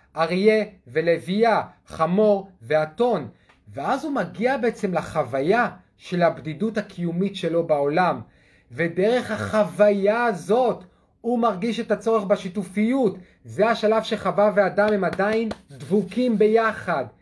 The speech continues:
אבל הוא מבין, אדם, מהזכר והנקבה, שבאמת בשביל לחוות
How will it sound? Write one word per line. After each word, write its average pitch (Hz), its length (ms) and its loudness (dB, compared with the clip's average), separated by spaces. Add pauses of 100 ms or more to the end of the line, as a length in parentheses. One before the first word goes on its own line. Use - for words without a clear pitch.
(460)
אבל 196 360 2
הוא 202 140 0
מבין, 196 460 -2
אדם, 190 440 -2 (360)
מהזכר 180 720 0
והנקבה, 190 600 -2
שבאמת 208 680 0
בשביל 214 400 -2
לחוות 185 920 0